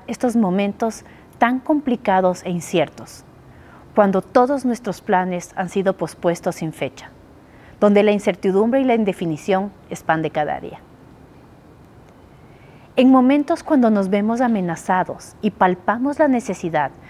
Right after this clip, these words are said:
de ser responsables, no solo de nuestra salud, sino de la de los demás, mi mente viaja a ese momento de duda e incompetencia, cuando todo lo que había planificado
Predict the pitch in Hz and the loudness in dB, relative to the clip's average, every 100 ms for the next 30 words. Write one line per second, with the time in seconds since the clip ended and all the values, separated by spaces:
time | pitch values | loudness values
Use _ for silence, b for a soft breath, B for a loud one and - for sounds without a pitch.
0 | B - 185 - 240 220 - 175 165 160 | B -2 0 0 -2 -2 -6 -6 -4 -4
1 | 151 131 - - - B B 262 302 320 | -4 -6 -16 -20 -20 B B 0 2 2
2 | 330 330 240 254 302 247 - 151 143 147 | 4 4 4 2 0 -2 -2 -2 -4 -8
3 | - B B - 208 208 269 311 - - | -16 B B -4 0 4 4 2 -4 -20
4 | - 202 202 185 180 156 165 175 247 - | -4 2 4 4 0 -2 -2 -2 -4 -10
5 | - b b b b 233 254 320 427 440 | -20 b b b b 4 6 4 4 0
6 | 254 214 214 247 196 175 180 254 208 175 | 2 2 2 0 0 0 0 0 0 0
7 | 175 185 233 190 160 170 180 175 180 160 | -2 -2 -2 -2 0 0 -2 -2 -2 -4
8 | 151 160 139 - - - - - - - | -6 -4 -4 -8 -20 -20 -20 -20 -20 -20
9 | B B B B B 208 190 185 180 - | B B B B B 2 4 2 -2 0
10 | 262 269 320 311 - 214 208 196 208 190 | 2 4 2 0 -2 -2 0 0 0 -4
11 | 165 165 - 160 156 | -6 -8 -2 -2 -4